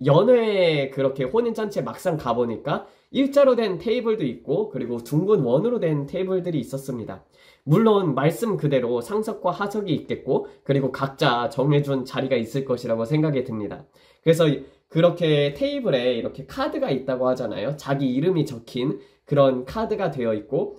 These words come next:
접시가 놓여 있고, 그리고 각자 이제 이 땅에서 자기가 원하는 그런 꾸며진 것들 있잖아요. 되게 이제 내가 막 고풍스러운 것을 좋아한다, 아기자기한 것을 좋아한다, 귀여운 것을 좋아한다,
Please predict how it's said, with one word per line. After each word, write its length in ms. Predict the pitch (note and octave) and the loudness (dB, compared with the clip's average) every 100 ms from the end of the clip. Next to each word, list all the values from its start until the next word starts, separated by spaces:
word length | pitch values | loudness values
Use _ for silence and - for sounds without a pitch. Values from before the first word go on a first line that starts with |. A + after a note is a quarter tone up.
| - | -14
접시가 480 | - C3+ - E3+ D#3 | -2 -2 0 2 2
놓여 220 | B2+ A#2+ G#2+ | 2 0 0
있고, 440 | G2+ - G2+ - _ _ | -2 -4 -6 -6 _ _
그리고 560 | - E3 D#3 C#3+ C3+ - | 2 4 6 6 4 2
각자 480 | D#3 D3 - F3 D3+ | -4 -8 0 2 4
이제 560 | A#2 A#2 A#2 A2 G#2+ - | 2 0 -2 -2 -4 -4
이 180 | D3 | -4
땅에서 680 | D#3+ D#3+ C#3+ A#2+ C#3+ F#3+ - - _ _ _ _ _ | 0 0 2 0 2 0 -2 -16 _ _ _ _ _
자기가 380 | - C#3+ D3+ E3 | -2 0 4 4
원하는 720 | B2+ C3 G3 B3 A3+ C#3 G2+ - | 4 4 4 4 2 0 -2 -10
그런 420 | C3 B2+ A#2 A#2 | -2 -2 -2 -6
꾸며진 440 | A#3 C#4+ C#4 A3+ D#3+ | -4 2 2 2 -2
것들 240 | B2+ A#2 | -2 -4
있잖아요. 640 | A2 - A2 G#2 G2 G2+ - | -8 -6 -8 -6 -6 -8 -10
되게 420 | C#3 A#2 A2+ G#2+ | -8 -2 0 0
이제 480 | G#2 G2+ G#2+ G2+ - _ - | -2 -4 -2 -2 -6 _ 0
내가 300 | C#3 C#3+ B2+ | 4 4 4
막 220 | A2+ - | 0 0
고풍스러운 720 | D3+ D3+ A#3+ A#3 G#3+ G3+ F#3 D3+ | 2 2 2 0 2 2 2 2
것을 260 | C#3 A#2+ | 0 -2
좋아한다, 540 | A#2+ A#2+ A2 G2+ G2+ - | -2 0 0 -2 -10 -4
아기자기한 640 | C3+ D3 D#3 D3 C#3 B2+ | 2 4 4 4 2 0
것을 280 | B2 A#2 A2 | -2 -4 -6
좋아한다, 600 | - G#2+ G2+ G#2 D#3+ - _ _ - | -2 -2 -2 -4 -6 -8 _ _ -2
귀여운 380 | D3+ F#3 A3+ G3 | 6 6 6 4
것을 320 | D#3+ D3 B2 | 2 2 -2
좋아한다, 600 | B2+ B2 G#2+ G2+ G2 | 0 0 0 -6 -12